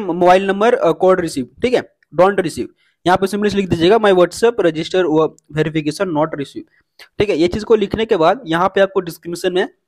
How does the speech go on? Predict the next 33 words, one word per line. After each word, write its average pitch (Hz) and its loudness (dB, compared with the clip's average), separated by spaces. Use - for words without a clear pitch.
आपको - -4
guys, 226 0
अ, 165 2
मिल 202 0
जाएगा, 175 4
उसको 233 -4
copy 175 2
करके 202 0
यहाँ 190 2
पे 190 -2
paste 190 -2
कर 185 -2
दीजिएगा, 156 -2
या 180 6
फिर 208 -8
यहाँ 240 -2
पे 233 0
लिखिएगा, 190 0
"Dear 208 0
WhatsApp 196 -2
team", 180 0
अ, 147 0
यहाँ 170 2
पे 180 0
लिखिएगा 175 -2
mobile 175 0
number 175 -2
सबसे - -12
पहले 170 -2
यहाँ 165 -2
पर 160 -10
डाल 151 0
दीजिएगा, 143 -6